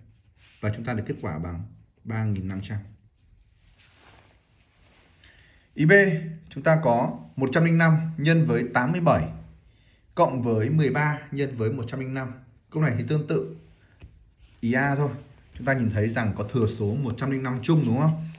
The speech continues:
Như vậy chúng ta đặt ra ngoài này. Một trăm linh năm nhân với mở ngoặc tám mươi bảy cộng với mười ba. Tới đây thì chúng ta thấy rằng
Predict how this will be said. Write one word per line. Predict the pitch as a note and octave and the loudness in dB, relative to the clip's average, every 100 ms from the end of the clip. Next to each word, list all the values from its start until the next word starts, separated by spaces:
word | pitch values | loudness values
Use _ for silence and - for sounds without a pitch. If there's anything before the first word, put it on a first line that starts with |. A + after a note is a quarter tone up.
| - | -8
Như | C3+ | 2
vậy | C3+ | 2
chúng | A#2+ | 2
ta | D3 | 2
đặt | A#2 A#2+ | 0 0
ra | |
ngoài | C3+ A#2+ G2 | 0 0 0
này. | F2+ F2 - - _ _ _ | 0 -6 -14 -20 _ _ _
Một | A#2 A2 | -2 -2
trăm | A2 C3 B2+ B2+ - - - | 0 0 0 -2 -8 -18 -8
linh | B2 B2 | -2 0
năm | B2+ B2 A2 - | 0 -2 -6 -6
nhân | B2 B2+ A#2 | -2 0 0
với | G#2 F#2+ | 0 0
mở | C3+ A#2 | -2 -2
ngoặc | F2 G2 - - _ _ _ _ _ _ | 0 -2 -2 -14 _ _ _ _ _ _
tám | G3 F#3+ | -6 -4
mươi | C3+ | -4
bảy | A#2+ F2+ D2+ - - _ _ _ _ | -2 -2 -4 -10 -20 _ _ _ _
cộng | - - F#2+ | -12 -10 -10
với | F2+ F2+ G#2 D#3+ - _ _ - | -8 -6 -6 -10 -16 _ _ -12
mười | F#2+ | -6
ba. | F#2 A2+ G#2+ A2 - _ _ _ _ _ _ _ _ _ _ | -2 0 0 -4 -12 _ _ _ _ _ _ _ _ _ _
Tới | - E3+ | 2 6
đây | G3+ | 6
thì | E3+ D#3 | 6 4
chúng | D3+ | 2
ta | F3+ | 2
thấy | E3 D3 | 2 2
rằng | E3 D3 - | 2 2 -2